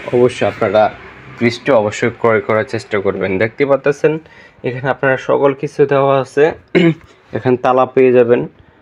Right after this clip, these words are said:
ঠিক আছে? ভিডিওটি বেশি লং হয়ে যেতেছে, তার জন্য আর কি ভিডিওটি বেশি, আহ, কথা ঘুরাই না, ঠিক আছে? আর কোনো প্রকার, আহ, কোনো কিছু মিস্টেক হয়ে গেলে অবশ্যই কমেন্টসে, আহ, কমেন্টস করবেন, আমি আপনাদের রিপ্লাই দেওয়ার চেষ্টা করবো।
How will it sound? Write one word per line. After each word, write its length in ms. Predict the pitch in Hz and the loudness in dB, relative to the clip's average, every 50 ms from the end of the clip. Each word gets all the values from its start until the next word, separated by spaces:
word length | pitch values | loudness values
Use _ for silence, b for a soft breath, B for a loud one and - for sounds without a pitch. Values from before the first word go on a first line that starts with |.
| b _ - | b _ -6
ঠিক 140 | 156 151 - | -2 -2 -2
আছে? 140 | - 139 | -2 -2
ভিডিওটি 320 | 120 123 131 131 135 131 135 | -2 -2 0 0 0 0 -2
বেশি 260 | 123 127 - - 139 | -2 -4 -4 -6 -4
লং 280 | 131 135 135 131 131 139 | -2 0 2 2 2 2
হয়ে 160 | 139 139 135 | 2 2 2
যেতেছে, 340 | 139 135 151 151 160 156 160 | 2 2 2 2 2 2 0
তার 200 | 147 131 131 127 | -2 -4 -2 -2
জন্য 160 | 123 113 110 | 0 0 0
আর 120 | 107 104 | 0 0
কি 60 | 101 | -2
ভিডিওটি 360 | 104 101 107 101 110 95 - 110 | -2 -4 -4 -4 -6 -6 -8 -8
বেশি, 360 | 104 110 107 - - 127 139 | -6 -6 -6 -2 -2 -2 -2
আহ, 680 | - - - - - - - _ _ _ - - 113 107 107 104 101 98 98 98 95 90 78 - - | -2 -4 -10 -20 -20 -20 -20 _ _ _ -4 -2 0 0 0 0 0 0 0 0 -2 -2 -4 -6 -6
কথা 260 | - 113 - 131 131 | -6 -4 -4 -4 -2
ঘুরাই 300 | 123 123 123 131 131 131 | -2 0 0 0 0 0
না, 140 | 135 160 180 | -2 -4 -4
ঠিক 280 | 180 - - 196 196 196 | -6 -6 -8 -4 -2 -2
আছে? 340 | 185 185 - 151 135 110 - - | -2 -2 -2 -4 -4 -4 -6 -4
আর 220 | 107 104 110 104 | -2 -2 -2 -2
কোনো 280 | - - 131 127 131 123 | -2 -2 -2 -2 -2 -2
প্রকার, 260 | - 131 127 131 131 135 | -2 -2 -2 -2 -2 -2
আহ, 580 | 135 120 123 123 120 117 113 110 107 104 104 | -2 0 2 2 2 4 2 2 2 2 0
কোনো 280 | 98 - - 135 135 131 | -2 -2 -2 -2 0 0
কিছু 260 | 131 127 127 - 139 | 0 -2 0 0 2
মিস্টেক 340 | 127 127 123 123 - - 143 | 2 2 0 0 -2 -2 0
হয়ে 240 | 147 151 156 160 170 | 2 2 2 2 2
গেলে 160 | 180 202 185 | 2 2 2
অবশ্যই 360 | 156 123 117 117 - - 113 | 2 2 0 -2 -4 -4 -4
কমেন্টসে, 600 | - - 110 107 107 104 101 - - 117 110 104 | -2 -2 -2 -2 -2 -4 -4 -2 0 0 0 0
আহ, 580 | - - - - - - - - - 113 110 104 | -2 -8 -18 -20 -20 -20 -14 -8 -4 -4 -4 -2
কমেন্টস 360 | - 123 117 123 127 123 - | -2 -2 0 0 -2 -2 -2
করবেন, 320 | - 156 151 160 175 165 | -2 -2 -2 0 -2 -2
আমি 160 | 135 123 120 | -2 -2 -4
আপনাদের 300 | 113 - - 117 104 113 | -4 -4 -4 -4 -2 -2
রিপ্লাই 260 | 101 95 - - 110 101 | -2 -4 -2 -4 -2 0
দেওয়ার 160 | 107 101 98 | 0 0 -2
চেষ্টা 340 | - 104 104 - - - 107 | -4 -8 -10 -8 -8 -4 -2
করবো। 220 | 98 98 90 95 | -2 0 0 -2